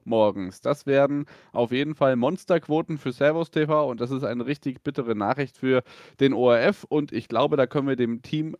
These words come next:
von Ralf Rangnick nur wünschen, dass sie ein bisschen weiterkommen, auch wenn sich der O R F dann drüber freuen kann.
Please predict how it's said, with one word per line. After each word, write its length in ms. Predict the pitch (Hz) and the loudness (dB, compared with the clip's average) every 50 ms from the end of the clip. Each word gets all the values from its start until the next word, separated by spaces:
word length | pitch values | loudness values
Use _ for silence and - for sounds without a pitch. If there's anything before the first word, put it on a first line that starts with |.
| - | -18
von 340 | - _ - 131 131 127 - - | -8 _ 0 0 0 0 -2 -8
Ralf 340 | 110 107 117 117 120 117 - | -4 2 2 2 2 2 0
Rangnick 400 | - 113 131 135 131 127 120 - | -2 -2 0 0 -2 -2 -2 -2
nur 160 | 127 123 113 | -2 -2 -2
wünschen, 300 | 120 151 190 - - 139 | 0 -2 -4 -4 -2 -2
dass 160 | 127 127 - | 0 0 0
sie 80 | - 123 | -2 -4
ein 140 | 117 113 110 | -4 -4 -4
bisschen 240 | 131 127 - 117 110 | -6 -6 -4 -2 -2
weiterkommen, 580 | 117 139 156 147 139 - 147 147 147 147 139 | 0 0 0 0 -2 0 -2 -2 -2 -2 -2
auch 240 | - 120 139 - - | -2 -2 -2 0 -2
wenn 120 | 123 123 | -2 -2
sich 140 | 117 123 120 | -2 -4 -4
der 160 | - 123 110 | -2 -2 -2
O 100 | 107 110 | 0 0
R 60 | 117 160 | -2 -2
F 120 | 180 - | -2 -2
dann 160 | - 104 95 | -4 -6 -6
drüber 260 | 101 104 98 98 95 | -4 -4 -2 -2 -2
freuen 320 | 98 - 107 104 104 104 113 | -2 0 2 2 2 2 2
kann. 200 | - 151 196 | 2 2 2